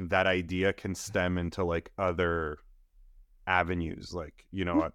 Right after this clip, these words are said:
Speaker 1: like, I do my trees this way, but, like, "Oh, this could also work for
Speaker 2: Right.
Speaker 1: this type of bush or this type of whatever."
Speaker 2: Mm-hmm.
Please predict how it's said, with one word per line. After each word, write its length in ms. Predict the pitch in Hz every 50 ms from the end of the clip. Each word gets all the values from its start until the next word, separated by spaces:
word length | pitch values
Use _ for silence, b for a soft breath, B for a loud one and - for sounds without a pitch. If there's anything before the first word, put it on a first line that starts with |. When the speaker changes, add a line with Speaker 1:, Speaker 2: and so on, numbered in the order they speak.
| -
Speaker 1:
like, 240 | - 85 85 80 - -
I 120 | 90 90
do 120 | 85 98 95
my 140 | 95 90 85
trees 380 | - - - 117 113 107 92
this 220 | 95 95 90 - -
way, 220 | 90 87 85 82
but, 160 | 76 87 80
like, 200 | 82 87 90 - 156
"Oh, 180 | 180 180 131 98
this 140 | 110 -
could 160 | - - 139 113
also 260 | 104 101 - 110 101
work 220 | 101 95 90 -
for 460 | - - 101 90 85 82 82 78 - _ _ - - _ _ _ - - _ _ _ -
Speaker 2:
Right. 340 | 170 180 190 196 156 90 87
Speaker 1:
this 160 | 104 92 -
type 240 | - - 95 82 95
of 160 | 92 87 85
bush 380 | 87 135 135 104 90 - - - -
or 100 | 92 90
this 200 | 90 90 - -
type 260 | - 95 87 80 -
of 220 | 85 80 78 80 -
whatever." 420 | 82 87 92 90 107 143 180 180 180
Speaker 2:
Mm-hmm. 160 | 180 180